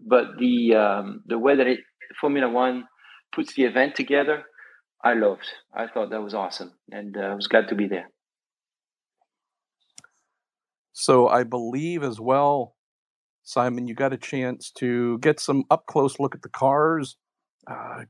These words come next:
Speaker 2: any thoughts on this new formula and what you saw on the grid there, at least? I know that I would have been taking a trillion photos if possible, but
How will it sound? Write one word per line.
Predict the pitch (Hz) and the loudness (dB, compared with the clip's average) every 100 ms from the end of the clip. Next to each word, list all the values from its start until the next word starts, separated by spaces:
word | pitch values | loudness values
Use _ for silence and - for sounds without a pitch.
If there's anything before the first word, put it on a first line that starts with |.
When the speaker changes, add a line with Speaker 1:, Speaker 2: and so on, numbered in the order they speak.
| - - | -16 -4
Speaker 2:
any | 131 160 | 0 0
thoughts | - 139 160 - - | 2 4 4 0 0
on | 139 135 | 4 4
this | 123 - | 2 0
new | 117 135 | -2 0
formula | 127 - 139 139 135 | -2 0 2 2 2
and | 117 113 | 0 -2
what | 120 127 | -6 -8
you | 107 | -6
saw | - - 110 127 101 _ _ _ _ - | -6 2 4 4 2 _ _ _ _ -2
on | 110 | 0
the | 104 | -2
grid | 92 104 135 110 | -4 -2 -2 0
there, | 95 87 | 0 0
at | - | -4
least? | 87 95 - 90 | -8 -8 -10 -8
I | 98 | -6
know | 107 107 | -2 -2
that | 98 | 0
I | 101 | 2
would | 107 | 0
have | 98 | -2
been | 95 90 | -8 -6
taking | 107 98 98 | -6 -6 -10
a | 87 78 - | -10 -12 -6
trillion | - - 120 113 98 98 | -4 2 4 4 2 -2
photos | - 107 110 101 - | 4 6 6 2 0
if | 87 - | -8 -4
possible, | 92 85 - - 98 95 | -2 -2 -6 -6 -6 2
but | 98 | 2